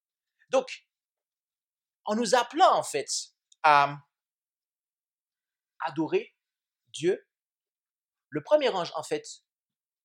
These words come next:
nous, nous ramène à la sanctification du sabbat, en fait, à adorer Dieu en esprit et en vérité, en conformité à sa loi. Et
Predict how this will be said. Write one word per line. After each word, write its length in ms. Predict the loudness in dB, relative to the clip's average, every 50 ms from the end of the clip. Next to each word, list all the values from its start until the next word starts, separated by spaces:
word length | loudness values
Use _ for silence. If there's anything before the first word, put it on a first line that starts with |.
| _ _ _
nous, 580 | -18 -16 -10 -8 -8 -6 -6 -8 -8 -10 -12 _ _ _ _ _ _ _ _ _ _ _ _ _
nous 120 | -14 -12 -8
ramène 520 | -6 -6 -6 -4 -4 -6 -6 -6 -10 -20 _ _ _ _ _ _ _ _ _ _ _ _ _ _ _ _ _ _ _ _ _ _ _ _ _ _ _ _ _ 0
à 380 | 2 4 4 4 2 0 -4 -16 _ _ _ _ _ _ _ _ _ _ _ _ _
la 140 | -10 -8 -6
sanctification 960 | -6 -6 -8 -8 -10 -12 -14 -14 -6 -4 -4 -2 -2 -4 -8 -8 -8 -12 -12 -14 _ _ _ _ _ _ _ _ _ _ _ _
du 160 | -12 -6 -6
sabbat, 540 | -2 0 0 0 2 4 4 4 4 2 -2
en 40 |
fait, 260 | -10 -14 -20 -20 -20 _ -18 -18 -18 -18 -20 _ _ _ _ _
à 180 | -10 -8 -8 -8
adorer 280 | -8 -8 -6 -6 -6 -6
Dieu 140 | -6 -6
en 80 | -6 -6
esprit 340 | -4 -6 -8 -10 -10 -14 -10 -6
et 80 | -4
en 120 | -4 -4 -4
vérité, 540 | -6 -8 -8 -10 -10 -6 -6 -6 -6 -8 _ _ _ _ _ _ _
en 80 | -16 -12
conformité 800 | -6 -6 -6 0 0 0 0 0 -6 -6 -2 -2 -2 -2 -4 _ _ _ _ _ _ _ _ _ _ _ -12
à 60 | -8 -6
sa 200 | -4 -2 -2 0
loi. 340 | 2 4 2 2 2 -2 _ _ _ _ -20 _ _ _ _ _ _ _ _ _ _ _ _ _ _ _ _ _ _ _ _ -20 _ _ _ _ _ _ _ -2
Et 420 | 0 2 4 4 2 0 -2 -8